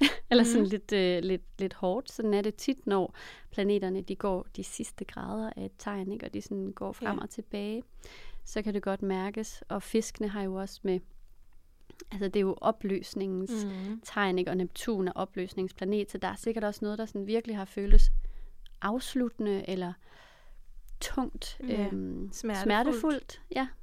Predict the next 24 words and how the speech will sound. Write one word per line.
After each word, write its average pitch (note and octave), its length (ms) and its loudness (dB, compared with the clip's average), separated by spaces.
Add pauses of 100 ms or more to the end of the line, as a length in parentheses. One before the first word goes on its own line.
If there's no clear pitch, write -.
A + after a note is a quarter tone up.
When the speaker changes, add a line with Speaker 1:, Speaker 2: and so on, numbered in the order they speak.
(220)
Speaker 1:
det A#3 80 -12
har A3+ 80 -8
også A3 140 -10
med A3+ 60 -10
smerte G#3 380 -4
at A#3+ 80 -8
gøre, G#3+ 220 -8
Neptun, A#3 380 -10
ikke? C4 120 -10 (540)
Så, A3 260 6 (2000)
så B3+ 140 0
kram C#4+ 380 6
til B3+ 140 -2
dig, B3+ 500 8
hvis B3 180 0
du A#3+ 200 -2
har A#3 100 0
s-, - 380 -10
haft - 380 2
et G3 120 -4
hårdt G#3 380 2
efterår F#3+ 440 -2
i F3 60 -8
femogtyve. F3 600 -10